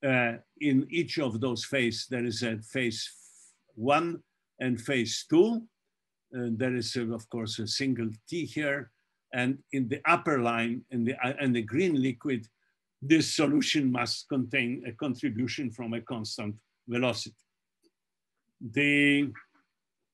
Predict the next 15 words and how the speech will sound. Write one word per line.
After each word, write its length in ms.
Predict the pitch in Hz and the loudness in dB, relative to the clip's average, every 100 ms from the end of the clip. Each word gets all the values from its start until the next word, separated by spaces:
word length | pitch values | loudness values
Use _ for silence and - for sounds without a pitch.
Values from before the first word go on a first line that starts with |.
| _ _ _ _ _ _ _ _ _ _ _ _ - | _ _ _ _ _ _ _ _ _ _ _ _ -2
velocity 800 | 139 165 175 - 147 156 151 139 | 4 6 6 4 -4 -6 -4 -4
in 160 | 120 | -2
the 320 | 120 123 120 113 _ _ _ _ _ _ _ _ _ _ _ _ _ _ _ _ | -2 -2 -4 -8 _ _ _ _ _ _ _ _ _ _ _ _ _ _ _ _
blue 280 | 156 240 214 | 2 4 6
liquid 520 | 160 113 139 123 - _ _ _ - | 6 6 0 -2 -4 _ _ _ -4
is 220 | 127 120 | -2 0
a 80 | 123 | -2
def-, 440 | 107 165 110 - 131 107 _ _ | -2 -6 -6 -10 -12 -14 _ _
is 180 | 135 117 | -10 -6
a 60 | 131 | -4
derivative 640 | 110 135 190 151 - 135 | 0 4 6 6 0 -4
of 180 | 117 113 | -4 -4
a 100 | 113 | -6
phi 440 | 104 - 131 113 110 | -6 -4 -2 -2 2
two, 360 | 202 202 151 | 4 4 2